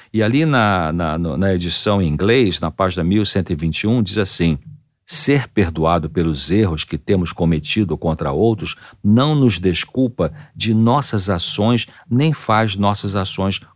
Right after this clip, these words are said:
corretas." Quando perdoamos outros pelos erros que eles têm cometido contra nós, não os desculpamos pelo que eles têm feito. Simplesmente reconhecemos que temos sido feridos injustamente e entregamos o assunto a Deus.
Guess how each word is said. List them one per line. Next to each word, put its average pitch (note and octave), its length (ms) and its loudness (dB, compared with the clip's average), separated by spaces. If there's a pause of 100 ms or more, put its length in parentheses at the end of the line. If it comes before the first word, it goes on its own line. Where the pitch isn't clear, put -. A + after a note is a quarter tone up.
(100)
corretas." G2 640 -2 (720)
Quando C#3 240 0
perdoamos C3 880 2
outros B2 460 2
pelos F#2 420 -2
erros G2 340 0
que - 140 -6
eles D#2 220 -4
têm B2 180 0
cometido E2+ 560 -2
contra D#2+ 320 -6
nós, F#2 460 -2 (260)
não E3+ 340 0
os G2 140 -2
desculpamos A#2+ 840 0
pelo B2+ 320 -2
que - 100 -4
eles C#3 180 -2
têm D#3 160 -2
feito. B2 560 -4 (680)
Simplesmente A#2+ 720 2
reconhecemos A2 680 2
que - 220 -2
temos D3 580 2
sido F2+ 320 2
feridos D3 640 2 (160)
injustamente B2+ 960 0 (240)
e C#3+ 80 0
entregamos A2+ 640 2
o A#2 60 -2
assunto F#2 560 -4
a G2+ 100 -6
Deus. C#2+ 520 -8